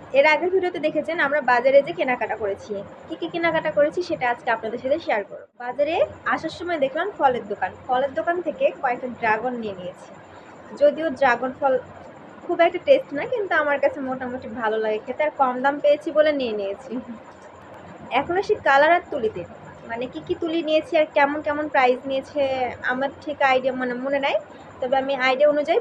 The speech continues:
বলে দেবো যদি প্রাইসটা মনে থাকে। এই যে তুলি নিয়েছি, তুলি maybe দুইশো আশি নিয়েছিল, তাই না? দুইশো আশি নিয়েছি এই তুলিটার দাম। ভেবেছিলাম একটা করে নেবো, কিন্তু একটা করে বেশি প্রাইস পড়ে যাচ্ছিলো, তাই এই তুলিটা নিয়েছি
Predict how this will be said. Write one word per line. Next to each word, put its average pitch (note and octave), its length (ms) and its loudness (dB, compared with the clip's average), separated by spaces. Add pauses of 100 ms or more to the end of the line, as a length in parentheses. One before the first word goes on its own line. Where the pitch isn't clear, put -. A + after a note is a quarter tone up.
বলে B3+ 200 6
দেবো G3 160 -4 (100)
যদি A#3 140 -6 (140)
প্রাইসটা A#3+ 440 -2
মনে G#3 220 -8
থাকে। F3 220 -8 (200)
এই A#3+ 80 2
যে C#4 140 -4
তুলি D4+ 240 -2
নিয়েছি, C#4+ 260 2 (140)
তুলি C#4+ 240 -2 (100)
maybe C4+ 340 -4 (220)
দুইশো C#4 280 -6 (160)
আশি C4 240 -6 (120)
নিয়েছিল, G#3 340 -8 (100)
তাই C4 160 -2
না? A#4 60 -6 (1200)
দুইশো C#4 240 -4 (120)
আশি C#4+ 180 -4 (100)
নিয়েছি G3 360 -8
এই A#3 100 -4
তুলিটার A3 460 -4
দাম। A#3 120 0 (800)
ভেবেছিলাম E4 460 0 (120)
একটা D#4 200 -2
করে D4 180 4
নেবো, D4 200 2
কিন্তু D4+ 220 -4
একটা C#4 160 -4
করে C4+ 200 2
বেশি C#4 220 -2
প্রাইস A#3+ 180 2 (100)
পড়ে A3 140 0
যাচ্ছিলো, B3 320 -2
তাই B3+ 180 4
এই B3+ 60 4 (260)
তুলিটা C#4 360 0
নিয়েছি C#4 340 -2